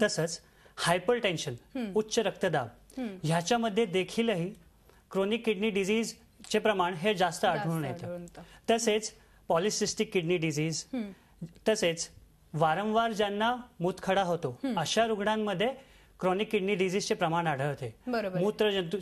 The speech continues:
Speaker 1: ज-, मूत्रजंतू संसर्ग,
Speaker 2: हम्म.
Speaker 1: तसेच रिकरंट युटीआय ज्याला आपण म्हणतो,
Speaker 2: हम्म.
Speaker 1: ह्याच्यामध्ये देखील क्रोनिक किडनी डिसीज आपल्याला पाहायला मिळतो.
Speaker 2: बरं.
Speaker 1: नेफ्रोटॉक्सिक ड्रग्ज नावाचा एक संच असतो,
Speaker 2: हम्म.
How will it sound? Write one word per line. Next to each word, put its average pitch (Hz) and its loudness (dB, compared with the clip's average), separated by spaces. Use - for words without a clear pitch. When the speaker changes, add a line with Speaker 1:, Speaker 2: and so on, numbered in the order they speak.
Speaker 1:
ज-, 156 -2
मूत्रजंतू 185 0
संसर्ग, 165 0
Speaker 2:
हम्म. 180 -6
Speaker 1:
तसेच 214 2
रिकरंट 208 0
युटीआय 185 2
ज्याला 156 2
आपण 165 0
म्हणतो, 156 -2
Speaker 2:
हम्म. 233 -4
Speaker 1:
ह्याच्यामध्ये 214 2
देखील 208 0
क्रोनिक 190 2
किडनी 190 2
डिसीज 185 0
आपल्याला 170 2
पाहायला 151 0
मिळतो. 131 -4
Speaker 2:
बरं. 262 -6
Speaker 1:
नेफ्रोटॉक्सिक 220 2
ड्रग्ज 202 0
नावाचा 185 2
एक 202 0
संच 165 0
असतो, 139 -2
Speaker 2:
हम्म. 202 -6